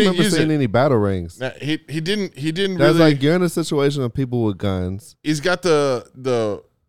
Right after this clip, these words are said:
Speaker 2: the, what looks like arrows.
Speaker 1: Oh, yeah, yeah. He's, he's got his, uh,
Speaker 2: Yeah.
Speaker 1: gauntlets.
Speaker 2: But he, he doesn't use 'em.
Speaker 1: But it's like, like, part of Batman is his preparedness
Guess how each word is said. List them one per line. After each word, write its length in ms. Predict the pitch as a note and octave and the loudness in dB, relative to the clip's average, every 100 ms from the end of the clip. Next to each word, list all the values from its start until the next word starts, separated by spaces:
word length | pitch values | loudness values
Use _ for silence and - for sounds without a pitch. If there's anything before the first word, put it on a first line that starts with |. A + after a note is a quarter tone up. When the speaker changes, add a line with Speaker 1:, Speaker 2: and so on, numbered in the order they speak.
| _ | _
Speaker 2:
the, 160 | B2 | -6
what 180 | B2 B2 | -2 -2
looks 220 | B2 E3 | -2 -4
like 200 | D#3+ C3+ _ | -4 -6 _
arrows. 840 | C3+ D3 C3 A2 G#2+ G#2+ G#2+ - A#2 | 0 2 4 2 0 -2 -6 -10 -2
Speaker 1:
Oh, 260 | A#2+ A2 | 2 2
yeah, 220 | G#2 A#2 A#2+ | 2 0 0
yeah. 200 | A2+ G#2+ | 0 0
He's, 240 | A#2 G#2+ | -2 -6
he's 200 | F#2 A2 | -8 -6
got 200 | C3+ B2+ | -2 0
his, 180 | A#2 G#2 | 0 -2
uh, 440 | G#2+ G#2 A#2 G#2 G#2 | 0 2 2 0 -4
Speaker 2:
Yeah. 60 | |
Speaker 1:
gauntlets. 680 | G#2+ G#2+ A2+ F#2+ F2+ - - _ | -4 -2 -2 -2 -4 -6 -20 _
Speaker 2:
But 180 | - C#3 | -6 -6
he, 140 | A2 C#3+ | -4 -8
he 140 | C3 B2 | -8 -6
doesn't 260 | E3 D#3 | -4 -4
use 260 | A#2+ F#3 C#3 | -4 -4 -4
'em. 180 | G#2+ C3+ - _ _ _ _ | -4 -6 -14 _ _ _ _
Speaker 1:
But 100 | B2 | -4
it's 180 | C3 C3+ | -2 -2
like, 160 | C3+ B2+ - - _ _ _ | -2 -4 -8 -20 _ _ _
like, 300 | B2+ A#2 - | -6 -6 -4
part 220 | D3+ D#3+ | -2 0
of 140 | E3 | 0
Batman 440 | B2+ C3 C3 A#2+ A#2 | 0 0 0 -4 -2
is 220 | A2 G#2 | -4 -4
his 180 | B2 G#2 | -8 -8
preparedness 1000 | - F#2+ A2+ A#2+ C3 G#2 E2+ F#2 - - | -12 -10 -2 0 0 -2 -6 -8 -10 -20